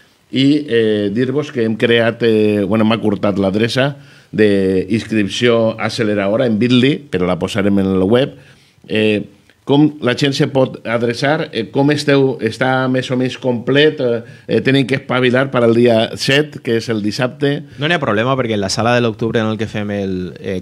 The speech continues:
Speaker 2: cap molta gent i, per tant, poden vindre fins i tot a última hora sense fer inscripcions. Jo crec que la moda, o sigui, el tema de les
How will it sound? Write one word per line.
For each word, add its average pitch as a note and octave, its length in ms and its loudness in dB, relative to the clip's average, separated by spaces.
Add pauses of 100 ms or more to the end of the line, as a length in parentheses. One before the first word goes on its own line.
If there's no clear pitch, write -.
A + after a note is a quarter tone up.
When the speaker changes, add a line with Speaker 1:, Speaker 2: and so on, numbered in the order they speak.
Speaker 2:
cap A#2 160 -2
molta A2+ 320 0
gent B2 320 2
i, - 0 -
per G#2+ 160 -2
tant, A2+ 240 -2
poden A#2 240 -2
vindre A#2 240 -2
fins A#2 160 -2
i G#2+ 80 -2
tot G#2+ 160 -2
a A#2+ 80 2
última A2+ 240 0
hora A2+ 160 0
sense A2+ 320 -6
fer G#2+ 160 -4
inscripcions. G#2 560 -6
Jo D3 80 2
crec D3+ 160 0
que D3 80 0
la C3+ 80 0
moda, C3+ 300 0 (180)
o G#2+ 80 -2
sigui, G#2+ 240 -2
el G2+ 180 -2
tema B2+ 220 -2
de C3+ 80 2
les B2+ 80 0